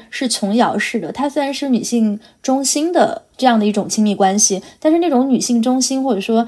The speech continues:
琼瑶创造出来的这些女性的角色，她们去展示主体性的时候，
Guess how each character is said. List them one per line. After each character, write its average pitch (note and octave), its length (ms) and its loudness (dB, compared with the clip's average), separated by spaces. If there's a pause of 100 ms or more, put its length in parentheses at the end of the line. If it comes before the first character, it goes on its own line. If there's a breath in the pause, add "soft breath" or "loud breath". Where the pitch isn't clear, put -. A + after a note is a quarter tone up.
(200 loud breath)
琼 - 180 0
瑶 B3+ 140 4
创 E4+ 260 -2
造 B3+ 140 4
出 A#3 140 -2
来 G3+ 100 2
的 G#3 100 0
这 A3 160 -2
些 A3+ 320 2 (260 loud breath)
女 F3+ 180 -2
性 B3 320 2
的 F#3+ 220 2
角 - 300 -2
色， B3 220 0
她 B3 160 -2
们 C#4 100 -4
去 C#4+ 140 -4
展 F#3 180 -2
示 A#3 120 -4
主 B3+ 120 -6
体 - 140 -6
性 D#4+ 300 -2
的 G3+ 120 0
时 - 160 -6
候， F#3+ 240 -6